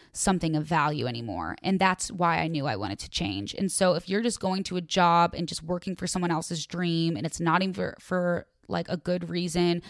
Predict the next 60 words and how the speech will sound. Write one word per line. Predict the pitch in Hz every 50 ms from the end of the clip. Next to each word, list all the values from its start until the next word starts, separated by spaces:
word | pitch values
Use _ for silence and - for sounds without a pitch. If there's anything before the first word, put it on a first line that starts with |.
| - - - _ -
like, | 190 190 180
that's | - 196 208 220 -
when | 233 220
you're | 208 202
like, | 185 185
"Okay, | 190 175 196 175
I | 170 180 190
need | 196 196 -
to | 196 196
do | 202 190
something | - 196 175 180 175 170
meaningful | 165 170 175 175 190 185 - 214 202
with | 202 202
my | 220 208 202
life | 202 202 196 -
and | 180
I | 160
need | 151 147 - - -
to | -
change." | - - - 107 101 76 - - - - - -
I | 214
think | 220 247 269
a | 262
lot | 240 208 180 185 180
of | 196
people | - 185 185 - 180
focus | - - 175 175 - 185 -
on, | 175 170
like, | 180 160 -
money | 185 190 190 190 185 185 185 180 180 - - - - - _ _
and | - 180 175 170 160 156
what | 180 180
it | - -
looks | 170 185 - - - -
like | 196 185 180 180 175 170 170 170 170 - - - - _ _ - _ -
on | 180 175
the | - -
outside, | - 175 - - - - - 190 180 175 175 175 170 170 170 -
and | - 185
they | 180
don't | 175 - -
focus | - 185 185 180 -
on | 175 175
the | 175 - -
inside. | 185 190 180 - 185 175 180 175 175 180 -
And | 180 202
I | 196
think | - 226 240 247
a | 269
lot | 240 190 175 175
of | 180 -
times | 180 170 170 165 170 180 175 - -
when | 180 175 175
people | - 175 - 175 -
think | - 170 175
about | 175 180 - - 170
work, | 180 170 190 208 - -
they | - 165
think | - 180 175
about | 180 180 165 165 160 160 147 -